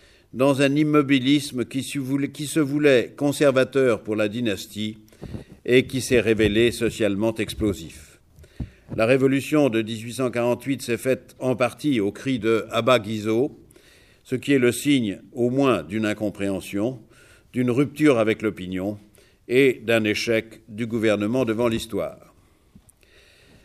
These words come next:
Mais Guizot ne reconnaîtra jamais avoir échoué. Il lui reste vingt-six années à vivre,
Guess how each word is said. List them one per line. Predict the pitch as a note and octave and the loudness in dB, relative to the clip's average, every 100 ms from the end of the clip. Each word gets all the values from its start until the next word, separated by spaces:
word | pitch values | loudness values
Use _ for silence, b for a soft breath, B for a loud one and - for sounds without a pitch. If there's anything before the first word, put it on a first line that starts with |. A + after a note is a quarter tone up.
| b b | b b
Mais | D3+ F#3 D#3 B2 | 8 10 8 4
Guizot | B2 E3+ F3 G3 | -4 0 6 6
ne | E3 | 8
reconnaîtra | C#3+ C#3+ D#3 D3 - E3 | 6 4 4 4 4 2
jamais | C#3 D3 F#3 | 4 6 8
avoir | C#3+ G#2+ A#2+ A2+ | 8 6 4 2
échoué. | A#2 G#2+ - F#2 C#2 _ _ _ - b b b b - | 0 -4 -6 -6 -8 _ _ _ -20 b b b b -4
Il | C3+ | -2
lui | D3 D#3+ | 4 6
reste | F3 F3 D#3+ | 8 6 4
vingt-six | C3 D#3+ D#3+ - E3 | 2 4 2 0 2
années | D3 C#3 D3 | 4 6 8
à | B2+ | 6
vivre, | A2 A#2 G2 E2+ D#2 | 6 0 -4 -8 -14